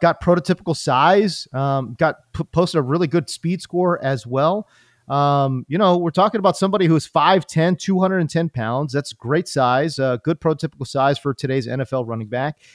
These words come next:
He ran a four four seven, um, forty-yard dash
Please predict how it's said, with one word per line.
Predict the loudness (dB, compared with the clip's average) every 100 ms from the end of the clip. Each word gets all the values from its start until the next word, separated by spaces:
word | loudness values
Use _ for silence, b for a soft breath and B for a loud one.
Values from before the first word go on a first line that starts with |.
| b
He | b
ran | 2 4
a |
four | 4 2 2
four | 4 2
seven, | 4 2 0 -2 _ _ _ _ -4
um, | 2 4 4 0 -4
forty-yard | -2 2 6 4 4
dash | 4 2 0 -8